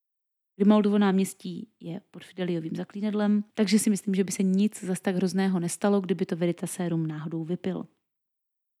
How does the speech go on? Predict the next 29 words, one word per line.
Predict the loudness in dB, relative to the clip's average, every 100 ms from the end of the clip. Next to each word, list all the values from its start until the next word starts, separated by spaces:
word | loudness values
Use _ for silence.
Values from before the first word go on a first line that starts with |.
| _ -2
Ale | 0
samozřejmě | 2 2 4 4 2
mohli | 0 -2
by |
z | -2
něj | -2
vytáhnout | -2 -4 -4
spoustu | -4 -8 -8 -6
jiných | -4 -4
věcí, | -6 -14 -18 -20
že |
jo? | -18 -18 _ _ _ _ _ _ _ _
Moje | 6 8 8
oblíbená | 4 2 4 6 8 8
věta | 6 0 -2
téhle | 0 2 0
z |
té | -2 -4
kapitoly | -4 -6 -4 -2 0
je, | 0 -2 -10
že | -2 0 0 -4 _ _ 0
po | 6
nich | 6
Hermiona | 6 2 4 6 6 4
na | 2
lektvarech | 0 -4 -4 -4 -4
syčela | -6 -8 -4 -2 -2
tak | 0 -4
vehementně, | 0 0 2 0 -2 -4 -2 -2